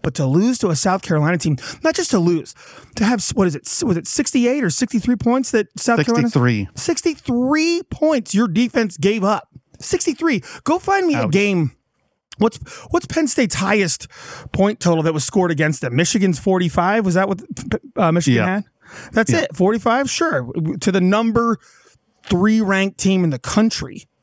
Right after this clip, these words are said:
Speaker 1: we gave up forty-five. To an unranked team <laughs> that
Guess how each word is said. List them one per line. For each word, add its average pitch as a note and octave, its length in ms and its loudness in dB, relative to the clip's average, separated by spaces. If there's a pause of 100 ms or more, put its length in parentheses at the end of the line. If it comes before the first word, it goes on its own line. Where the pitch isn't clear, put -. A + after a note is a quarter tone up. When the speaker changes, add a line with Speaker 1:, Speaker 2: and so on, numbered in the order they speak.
(340)
Speaker 1:
we E3+ 100 2
gave E3 180 2
up D#3+ 100 -4
forty-five. D#3+ 640 -2
To D4 160 2
an B3+ 60 0 (100)
unranked C#4 480 0
team B3+ 300 2 (380)
<laughs> - 360 -20
that A3+ 540 2